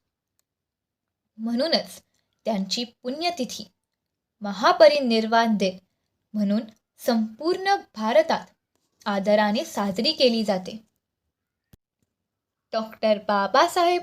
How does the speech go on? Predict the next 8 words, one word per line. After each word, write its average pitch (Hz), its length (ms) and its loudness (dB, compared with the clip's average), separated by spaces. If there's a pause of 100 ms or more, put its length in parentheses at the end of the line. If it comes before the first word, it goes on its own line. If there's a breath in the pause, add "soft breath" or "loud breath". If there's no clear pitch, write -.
आंबेडकर 214 640 -2 (840)
हे 208 340 -6 (420)
एक 214 240 -8
महान 202 560 0 (180)
विचारवंत, 240 800 2 (1600)
अर्थतज्ञ, 240 840 0 (960)
कायदेतज्ञ 220 800 -2 (840)
आणि 214 260 -2